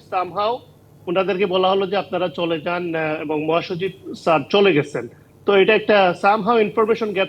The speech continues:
ছিল, কিন্তু এখানে মূল দায় দায়িত্ব কিন্তু বিএনপির এখানে নেতাকর্মী just to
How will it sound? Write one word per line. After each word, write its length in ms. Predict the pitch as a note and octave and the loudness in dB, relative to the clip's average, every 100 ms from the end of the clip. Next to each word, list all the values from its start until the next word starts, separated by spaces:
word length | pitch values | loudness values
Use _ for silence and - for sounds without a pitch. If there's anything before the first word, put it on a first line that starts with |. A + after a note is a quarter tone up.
| - | -6
ছিল, 300 | - G#3 A3+ A#3 - - - | -8 -6 -6 -8 -18 -20 -4
কিন্তু 440 | A3 G#3+ B3 G#3 E3+ | -2 0 2 2 2
এখানে 420 | E3 E3 G#3+ A#3 | 0 -2 -2 -2
মূল 400 | F#3 F#3 A#3 G3+ | 0 2 2 2
দায় 180 | G3 F#3+ | 2 2
দায়িত্ব 340 | G3+ G3 A3+ | 0 -2 -6
কিন্তু 260 | A3+ G#3 A#3 | -6 -8 -6
বিএনপির 680 | E3 F#3+ G3 - B3 A#3 - | 0 0 2 0 0 0 0
এখানে 360 | G#3+ A3 A3+ | 2 2 0
নেতাকর্মী 540 | G#3+ G3+ G#3 G#3 G#3 A3 | 0 0 0 0 -2 -2
just 340 | G#3 F3+ - | -2 -4 -10
to 140 | A#3 | -14